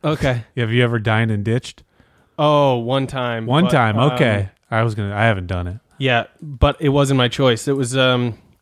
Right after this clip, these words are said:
Speaker 1: I was hanging out with my friends Miles and Jordy and some other people,
Speaker 2: Yeah.
Speaker 1: and they all wanted to dine and ditch. And
Speaker 2: Mm-hmm.
Speaker 1: 'cause I was the one that would always drive everywhere. I had a car, and, and I was working at the time, and I felt bad.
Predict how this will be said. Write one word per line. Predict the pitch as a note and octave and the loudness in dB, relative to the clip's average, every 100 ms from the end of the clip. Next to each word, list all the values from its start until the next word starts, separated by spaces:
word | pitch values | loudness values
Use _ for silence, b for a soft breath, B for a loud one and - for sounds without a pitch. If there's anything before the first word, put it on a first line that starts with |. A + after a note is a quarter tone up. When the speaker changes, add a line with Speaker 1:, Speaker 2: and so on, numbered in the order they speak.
| - | -8
Speaker 1:
I | C#3 | -4
was | B2+ | 0
hanging | D3+ C#3 | 2 2
out | |
with | B2+ | 2
my | B2 | 0
friends | A#2 C#3 B2+ A#2 | 0 0 0 0
Miles | B2 B2+ A#2+ A#2 | 0 2 0 0
and | A#2+ A#2 A2+ | -2 -2 -2
Jordy | B2+ B2+ B2 | -2 0 0
and | A#2+ A#2 | -2 -4
some | C3 | -4
other | B2 A#2+ | -4 -2
people, | C3 A#2 A#2+ A2+ | -4 -4 -4 0
Speaker 2:
Yeah. | G#2 | 2
Speaker 1:
and | B2 A#2 | 2 0
they | B2 B2+ | 0 0
all | B2 | 0
wanted | A#2 A#2 A2+ | -2 -4 -6
to | A#2+ | -8
dine | A#2 A#2 | -8 -6
and | A#2 | -6
ditch. | A2+ A2+ - - - | -6 -6 -8 -8 -2
And | G#2 | 0
Speaker 2:
Mm-hmm. | G2 F#2 | 0 -2
Speaker 1:
'cause | C#3+ | -2
I | D3 | 0
was | D#3 | 2
the | C#3 | 2
one | C3+ | 2
that | B2 | 0
would | A#2+ | 0
always | A#2 A2+ | -4 -4
drive | A#2 A#2+ | -2 -2
everywhere. | A#2 G#2+ G2+ F#2+ | -4 -8 -10 -10
I | G#2+ | -10
had | |
a | A2 | -12
car, | - G#2+ G#2+ | -10 -8 -6
and, | G#2 G2+ - B B B B B B | -8 -10 -14 B B B B B B
and | B2 | 0
I | A2+ | 2
was | A2 | 2
working | A2 A#2+ - A#2 | 4 4 4 0
at | A2 | 0
the | |
time, | G#2+ A2+ G#2+ | -2 -2 -2
and | G#2+ | -4
I | |
felt | G#2 A2 G#2 | -4 -4 -2
bad. | A2 G#2+ G#2 | 0 0 -2